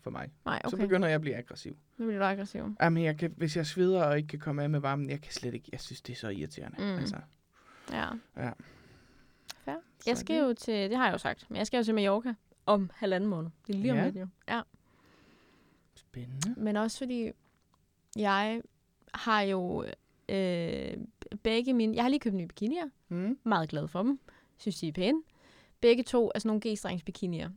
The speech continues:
Speaker 2: Altså sådan meget.
Speaker 1: Oh.
Speaker 2: Øh, ikke bare sådan, du ved, lidt tanga. Sådan.
Speaker 1: Nej, nej.
Speaker 2: Det er næsten mere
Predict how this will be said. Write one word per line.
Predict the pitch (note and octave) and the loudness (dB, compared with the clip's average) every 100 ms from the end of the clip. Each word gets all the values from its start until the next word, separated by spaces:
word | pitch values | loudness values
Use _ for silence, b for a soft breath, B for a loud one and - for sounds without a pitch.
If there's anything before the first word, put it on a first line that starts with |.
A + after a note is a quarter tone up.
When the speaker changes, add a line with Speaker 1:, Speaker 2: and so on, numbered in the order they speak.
| - | -8
Speaker 2:
Altså | F#3 - | -6 -2
sådan | G#3 G3 | 2 4
meget. | F3+ E3+ F#3+ G3 D3+ - - | 6 8 10 8 4 -4 0
Speaker 1:
Oh. | D#3 F#4 - - - | 0 0 -8 -2 2
Speaker 2:
Øh, | |
ikke | F3+ E3 A#3 A3+ B3 | 6 6 6 4 8
bare | F#3+ F#3+ | 8 8
sådan, | - G3+ | 2 0
du | F#3 | 4
ved, | F3 | 4
lidt | E3 D#3+ - | 2 -2 -4
tanga. | F#3 F3 F#3+ F3 D3+ | -2 0 0 -2 -4
Sådan. | - D#3+ A#3 | -4 0 2
Speaker 1:
Nej, | D4+ C#4 | 4 2
nej. | G#3 G#3+ | 2 0
Speaker 2:
Det | F#3 E3+ | 0 2
er | F3 | 4
næsten | F#3 A3 - | 4 4 4
mere | G#3 | 4